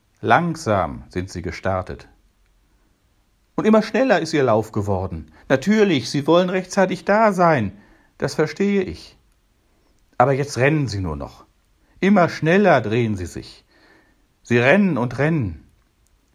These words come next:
Bethlehem-Rallye habe ich das als Kind genannt.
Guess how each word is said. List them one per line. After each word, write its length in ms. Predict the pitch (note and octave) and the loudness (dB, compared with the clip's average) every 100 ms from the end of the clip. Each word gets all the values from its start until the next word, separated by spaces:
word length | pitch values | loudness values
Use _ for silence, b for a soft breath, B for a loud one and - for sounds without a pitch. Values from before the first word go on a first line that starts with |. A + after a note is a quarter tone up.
| _ _ _ _ | _ _ _ _
Bethlehem-Rallye 880 | E3 G3 D3+ A#2 G2 G2 F#2 C#2+ - _ _ | -4 0 -2 -2 -4 -4 -6 -8 -16 _ _
habe 220 | F#2 F2 | -4 -2
ich 100 | E2+ | -4
das 180 | F#2+ - | -6 -6
als 160 | D#2+ | -8
Kind 260 | - E2+ D2+ | -8 -10 -8
genannt. 440 | D2 C#2+ B1+ - | -10 -12 -14 -18